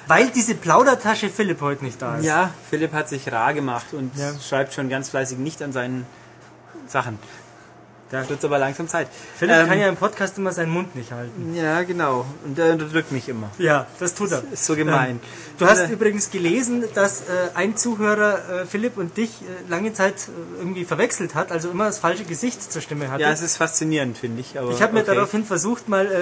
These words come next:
Speaker 1: äh, äh, Philipps Stimme aus deinem Mund vorzustellen und andersrum. Ich konnte das nicht.
Speaker 2: Hm, ich auch nicht. Es wird schwierig. Ähm, ja,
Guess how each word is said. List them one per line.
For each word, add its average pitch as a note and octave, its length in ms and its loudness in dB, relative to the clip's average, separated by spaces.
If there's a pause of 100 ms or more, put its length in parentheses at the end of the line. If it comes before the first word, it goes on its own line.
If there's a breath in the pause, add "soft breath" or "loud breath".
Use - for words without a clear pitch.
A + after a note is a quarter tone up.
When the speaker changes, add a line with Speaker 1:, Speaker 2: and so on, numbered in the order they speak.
(720 loud breath)
Speaker 1:
äh, G3+ 40 -4
äh, D#3+ 180 2 (180)
Philipps A#3 520 2
Stimme A3 440 4 (160)
aus E3+ 160 0
deinem F3+ 340 2
Mund A#3+ 180 2
vorzustellen E3 680 -2
und D#3 100 -6
andersrum. E3+ 560 -2 (160)
Ich - 160 -10
konnte G#3 240 -4
das F#3+ 180 -8
nicht. C3 200 -10 (160)
Speaker 2:
Hm, D3 460 -4
ich E3+ 140 -8
auch D#3 140 0
nicht. G#3 200 -2
Es - 100 -6
wird F3+ 160 0
schwierig. C3 340 2 (520 loud breath)
Ähm, E3 680 4 (220)
ja, D3+ 320 4